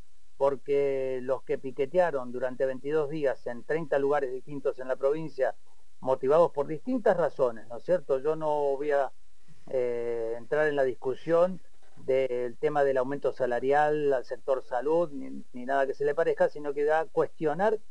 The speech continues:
el piquete como manifestación de la democracia, ¿no? Y el piquete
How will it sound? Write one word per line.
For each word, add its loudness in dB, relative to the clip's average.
el 0
piquete 2
como 0
manifestación -2
de 2
la 4
democracia, -2
¿no? -2
Y 0
el 2
piquete 2